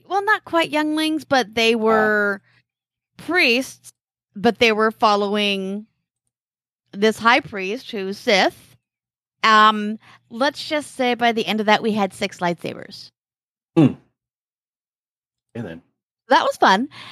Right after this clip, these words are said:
Speaker 1: Um, then we
Speaker 2: <laughs>
Speaker 1: do a great escape with the family. Our, um, I can't remember his race. I call him a monkey. I apologize. I do not remember. One second. I have notes in front of me.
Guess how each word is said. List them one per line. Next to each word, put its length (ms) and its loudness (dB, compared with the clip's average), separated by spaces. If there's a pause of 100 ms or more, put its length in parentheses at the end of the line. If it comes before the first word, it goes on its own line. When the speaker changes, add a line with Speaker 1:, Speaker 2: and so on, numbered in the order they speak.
(180)
Speaker 1:
Um, 520 4 (300)
then 840 -2 (1700)
we 1040 -2
Speaker 2:
<laughs> 60 -20
Speaker 1:
do 140 0
a 60 2
great 400 -4
escape 600 -4 (1200)
with 260 2
the 80 -4
family. 880 0 (100)
Our, 540 4
um, 720 -4 (1080)
I 40 -16
can't 280 -2
remember 280 0
his 180 2
race. 260 0
I 100 -6
call 280 0
him 80 4
a 80 6
monkey. 440 0
I 140 -4
apologize. 840 -2
I 80 -2
do 120 4
not 200 2
remember. 220 -2
One 160 2
second. 380 -2
I 120 2
have 200 2
notes 340 0
in 100 -8
front 200 -6
of 60 -8
me. 200 -10